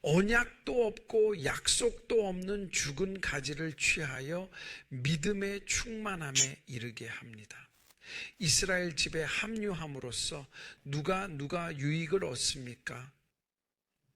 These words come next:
이방인들이 들어와서 충만함을 받기 때문에 이방인이라고 말할 수 있습니다. 하지만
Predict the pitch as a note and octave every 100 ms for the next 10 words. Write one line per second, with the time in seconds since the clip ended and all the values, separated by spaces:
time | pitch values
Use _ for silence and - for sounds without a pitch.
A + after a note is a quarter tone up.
0 | _ _ _ _ _ _ _ _ _ _
1 | _ _ - - D3+ D#3+ F3+ F#3 F3+ F#3
2 | - D#3 C#3+ C3+ - - - B3 A#3+ A3
3 | G3+ G3 C#3 D#3 - C3 A#2+ D3+ - -
4 | - C#3+ D#3 E3+ D#3 D3+ C3+ B2+ C#3 A#2+
5 | A#2+ A#2+ - - - A#2+ G#2+ - - -
6 | - D#3 E3 F#3+